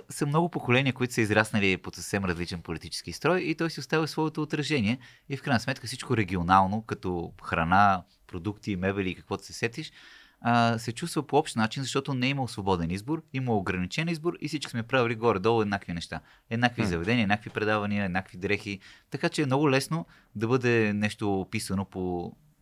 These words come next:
Speaker 1: елементарен начин.
Speaker 2: Знаеш ли кое, кое е интересно? От една страна е това,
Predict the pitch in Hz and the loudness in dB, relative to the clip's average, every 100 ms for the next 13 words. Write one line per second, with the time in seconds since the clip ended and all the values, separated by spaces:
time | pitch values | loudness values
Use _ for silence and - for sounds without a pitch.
0 | _ 98 92 90 107 95 87 98 175 185 | _ -4 -2 0 2 2 2 -4 -4 -12
1 | - - 107 123 - 156 165 131 - - | -14 -4 2 4 2 2 4 4 2 0
2 | 113 98 - 101 98 98 87 _ _ 117 | 2 2 0 -2 -2 -4 -8 _ _ -4
3 | - 104 113 127 - 123 117 107 - 101 | 2 4 6 4 2 2 4 2 0 -2
4 | 90 95 | 0 0